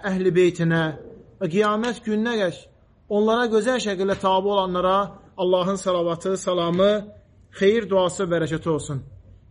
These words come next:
Əziz qardaşlar, həmd olsun uca Allaha bizləri gözəl, xeyirli məclisə cəm edib topladı. Həqiqətən də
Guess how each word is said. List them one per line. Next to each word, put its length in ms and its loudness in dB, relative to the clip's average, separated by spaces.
Əziz 260 0
qardaşlar, 600 0
həmd 300 2
olsun 420 -2
uca 220 0
Allaha 540 0
bizləri 600 0
gözəl, 380 2
xeyirli 380 6
məclisə 420 -2
cəm 200 2
edib 180 0
topladı. 460 -4
Həqiqətən 680 0
də 120 6